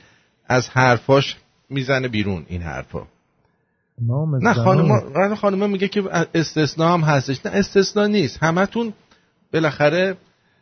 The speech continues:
Speaker 1: اه، درست خوشگل هم توتون هست، ولی مثل یه پسر خوشگل میشین بدون آرایش.
Speaker 2: مم.
Speaker 1: می‌دونین چی میگم؟
Speaker 2: مم. <laughs>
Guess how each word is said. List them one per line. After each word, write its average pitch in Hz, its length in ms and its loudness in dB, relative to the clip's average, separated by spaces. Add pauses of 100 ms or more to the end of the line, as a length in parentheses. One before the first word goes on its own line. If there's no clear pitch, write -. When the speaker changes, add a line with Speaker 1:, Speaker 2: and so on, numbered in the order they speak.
(160)
Speaker 1:
اه، 110 760 2 (640)
درست 151 340 -2
خوشگل 127 520 -2
هم 175 100 2
توتون 180 340 -4
هست، 156 360 -4
ولی 175 180 -8 (560)
مثل 156 220 0
یه 190 120 6
پسر 151 420 2
خوشگل 92 400 -6
میشین 92 320 -8
بدون 87 260 -6
آرایش. 73 540 -12 (1200)
Speaker 2:
مم. 123 80 2
Speaker 1:
می‌دونین 110 540 0
چی - 140 -6
میگم؟ 98 460 -2 (880)
Speaker 2:
مم. 120 320 4 (920)
<laughs> 143 180 2